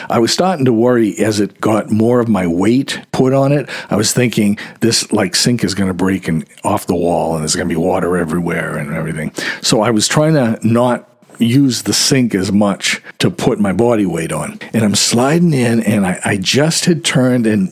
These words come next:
was able to get <laughs> to get my dick by the, the side of the window, right? Uh, it's, I slid in a little bit that way,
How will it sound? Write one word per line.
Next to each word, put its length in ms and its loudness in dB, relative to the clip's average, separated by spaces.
was 240 2
able 240 2
to 100 2
get 160 0
<laughs> 580 -8
to 120 0
get 420 -2
my 220 2
dick 640 -2
by 460 2
the, 420 2
the 120 -6
side 300 2
of 80 4
the 100 4
window, 600 2
right? 360 0
Uh, 200 0
it's, 640 0
I 240 -2
slid 500 0
in 260 0
a 60 2
little 260 2
bit 260 0
that 240 0
way, 300 0